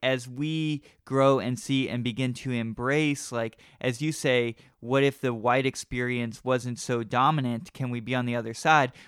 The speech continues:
Oftentimes, I think people's mind immediately goes to, "Oh, well, are you just saying that some other race, like, uh, the black experience is now dominant?" And, and, and I really,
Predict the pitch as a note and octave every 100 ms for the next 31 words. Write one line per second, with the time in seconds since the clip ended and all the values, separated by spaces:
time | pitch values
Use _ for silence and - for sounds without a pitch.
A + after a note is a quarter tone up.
0 | - - E3 F#3 D#3 D3+ C3+ B2 - B2+
1 | - C#3 B2+ A#2+ - C3 A#2+ B2 A#2 A#2+
2 | A#2+ A#2 B2 A#2+ A#2 - A#2 - - -
3 | E3 E3+ B2 B2+ A#2+ - C3 C3+ B2+ C3+
4 | B2 - B2+ A#2+ A#2+ A2+ A#2 A2+ - -
5 | - _ _ C3+ - B2+ A#2+ A#2+ C#3 D3
6 | C3+ C3 C3+ D3+ E3+ B2 G#2+ A#2+ A2+ A#2
7 | A#2+ A#2 B2 D3+ - D#3+ E3 D#3+ E3 F3
8 | D#3+ D#3+ D#3 E3 F3+ F#3 F3+ B2 B2+ -
9 | - - C#3+ C#3+ C3 - C#3 C#3+ C3 -
10 | C#3 B2+ D#3+ E3+ E3 -